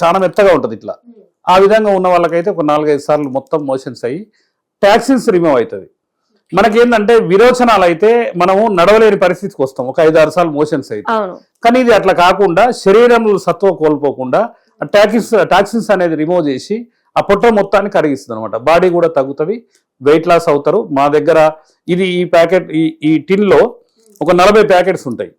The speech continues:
Speaker 1: ఈ నలభై ప్యాకెట్లు day by day ప్రతిరోజు వేసుకోవద్దు.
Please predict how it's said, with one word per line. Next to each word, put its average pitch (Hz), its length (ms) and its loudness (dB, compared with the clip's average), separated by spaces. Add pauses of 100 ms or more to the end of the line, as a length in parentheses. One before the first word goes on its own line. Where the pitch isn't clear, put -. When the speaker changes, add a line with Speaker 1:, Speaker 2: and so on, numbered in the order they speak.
(300)
Speaker 1:
ఈ 147 40 0
నలభై 190 320 4
ప్యాకెట్లు 208 420 2
day 175 400 2
by 202 160 4
day 139 100 2
ప్రతిరోజు 196 480 2
వేసుకోవద్దు. 139 640 -2